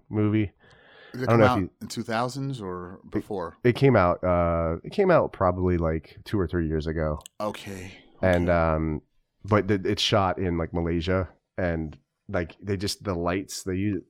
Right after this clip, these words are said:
Speaker 2: Who, who's in it?
Speaker 1: Um, oh man, I'm trying to remember. He's an Australian actor. Um, he was in some Marvel.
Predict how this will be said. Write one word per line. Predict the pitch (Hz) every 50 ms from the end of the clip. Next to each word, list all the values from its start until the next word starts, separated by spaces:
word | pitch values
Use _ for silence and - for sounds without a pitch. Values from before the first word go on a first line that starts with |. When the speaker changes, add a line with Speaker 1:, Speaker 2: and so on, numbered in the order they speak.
| _ _ -
Speaker 2:
Who, | - 190
who's | 185 135 147 180 170
in | 185 190 202
it? | 214 - - _ _ _ - - - - - - _ _ _ _ _ _
Speaker 1:
Um, | 95 104 110 110 110 110 110 110 110 110 107 - - - _ _ _ _ _ _ _ _ _ _ _ _ _ _ _ _ _ _ _ _ _ _ _ - -
oh | - -
man, | - 50 62 71
I'm | 80 85
trying | - - 101 95
to | 90
remember. | 80 80 78 80 82 82 80 82
He's | 78 92 87
an | 90 -
Australian | 85 82 - - 101 92 90 90 85 82
actor. | 80 82 82 80 - - 90 85 82 85 82 78 78 - _
Um, | - 80 82 80 80 78 78 78 76 69 - -
he | - 110
was | 98 107
in | 104 87
some | - 82 78
Marvel. | 78 78 82 87 82 80 80 78 78 76 73 73 76